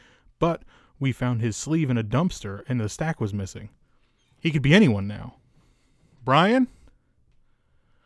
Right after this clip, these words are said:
Brian, if you're listening, we need you. We want to record our next episode, but we can't find you. Just give us a clue.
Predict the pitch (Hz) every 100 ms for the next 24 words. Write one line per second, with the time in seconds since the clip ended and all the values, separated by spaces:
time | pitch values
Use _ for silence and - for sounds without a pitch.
0 | _ _ 131 214 233 220 208 214 240 226
1 | 220 214 214 269 214 240 240 - - _
2 | _ _ _ _ _ _ _ _ _ _
3 | _ _ _ _ _ _ _ 151 185 214
4 | 202 - 214 214 214 208 - 214 196 208
5 | 185 180 175 196 196 190 220 220 185 196
6 | 185 - - _ _ _ _ _ _ _
7 | _ _ _ _ _ _ - 165 156 165
8 | 156 143 180 226 254 247